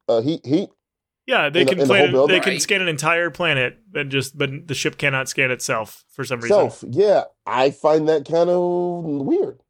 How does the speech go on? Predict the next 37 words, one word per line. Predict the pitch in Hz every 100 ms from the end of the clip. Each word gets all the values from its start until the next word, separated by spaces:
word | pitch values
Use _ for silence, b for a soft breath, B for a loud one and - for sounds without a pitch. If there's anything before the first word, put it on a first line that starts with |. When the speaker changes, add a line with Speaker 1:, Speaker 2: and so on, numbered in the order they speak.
| _ -
Speaker 2:
Yeah. | 131 117 123 _ _ _ _ _ _
Speaker 1:
Like, | - 147
Speaker 2:
I |
bet, | 214
Speaker 1:
like, | 160
once | 165
Speaker 2:
I | 208
bet |
Speaker 1:
you | -
Speaker 2:
it |
Speaker 1:
guys | 151
are |
like, | 151
Speaker 2:
can | 160
Speaker 1:
"Oh, |
Speaker 2:
in | 170
Speaker 1:
yeah, |
Speaker 2:
the | 151
Speaker 1:
by | 185
the |
Speaker 2:
future, | - 147
Speaker 1:
way." |
Speaker 2:
though. | 131 139 - -
I |
bet | 143 156
after | 165 170
this | 151 175
episode | 180 160 143
they | 131
go, | 131 127
"Shit, | 117 185 151
we | 135
didn't | 135
think | 151 156
of | 120
that." | 120 - _ _ _ _ _ _ _ _
Speaker 1:
Yeah. | 113 120 107